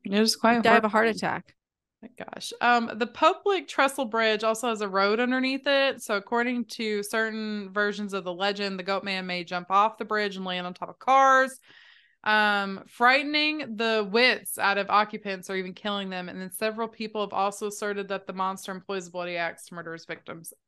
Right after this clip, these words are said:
Speaker 1: Anyway,
Speaker 2: Here's
Speaker 1: the
Speaker 2: what I'm
Speaker 1: picture.
Speaker 2: gonna say, Sav. Here's
Speaker 1: What?
Speaker 2: what I'm gonna say. There is two different goat mans <laughs> out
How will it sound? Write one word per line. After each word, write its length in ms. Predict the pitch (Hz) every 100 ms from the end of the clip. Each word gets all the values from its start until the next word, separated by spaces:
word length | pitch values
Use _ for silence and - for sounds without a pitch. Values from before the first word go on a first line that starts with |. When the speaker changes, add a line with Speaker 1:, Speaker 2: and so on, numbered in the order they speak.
| -
Speaker 1:
Anyway, 760 | 254 240 202 180 170 165 165 _ _ _ _
Speaker 2:
Here's 340 | - 330 349
Speaker 1:
the 60 | 294
Speaker 2:
what 80 | 277
I'm 120 | 240
Speaker 1:
picture. 120 | 220
Speaker 2:
gonna 80 | 196
say, 340 | 202 180 151 175
Sav. 500 | - 185 170 170 185 _
Here's 240 | - 269 240
Speaker 1:
What? 80 | 214
Speaker 2:
what 80 | 180
I'm 140 | 160
gonna 240 | - - 202
say. 380 | - - - - - - _ _ _ _ _
There 300 | 202 254 254
is 260 | 277 202 - -
two 240 | - 302
different 420 | 277 262 240 185
goat 200 | 208 160
mans 320 | 151 - 185 285
<laughs> 0 |
out 160 | 254